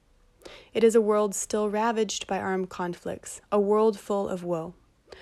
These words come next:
a world still in dire need of the protections provided by the nineteen forty-nine conventions and I H L more widely. As the nineteen forty-nine Geneva Conventions carry on into their eighth decade, complemented by the wider body of I H L,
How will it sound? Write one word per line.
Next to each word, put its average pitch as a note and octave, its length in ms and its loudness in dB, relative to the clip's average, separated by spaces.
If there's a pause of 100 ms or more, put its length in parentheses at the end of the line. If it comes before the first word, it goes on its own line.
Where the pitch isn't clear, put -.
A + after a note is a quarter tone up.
(200)
a G#3+ 80 2
world A#3+ 340 6
still G#3+ 280 -4
in F#3+ 160 -2
dire G#3+ 320 -2
need G3+ 340 -2
of G3 120 -10
the - 80 -8
protections G3+ 580 -8
provided G3 580 -4
by F#3 120 -4
the F#3 100 -4
nineteen F#3 400 -4
forty-nine F#3 520 -4
conventions F#3 720 -4 (340)
and G3+ 180 0
I F#3 100 2
H F3+ 220 -2
L F3 160 -2
more E3+ 200 -6
widely. E3 480 -8 (1300)
As G#3+ 160 2
the B3 80 0
nineteen C4+ 400 0
forty-nine B3 500 -2
Geneva G3+ 360 -2
Conventions F#3+ 600 -4
carry A3+ 380 -2
on F#3 360 -4
into G3 260 -4
their F3+ 180 -4
eighth - 340 -6
decade, G3 480 -8 (460)
complemented A3+ 680 0
by F#3+ 160 -4
the F3+ 120 -4
wider G3+ 380 -2
body G3 420 -4
of F3 100 -8
I F#3 160 -4
H F3+ 240 -4
L, E3+ 280 -10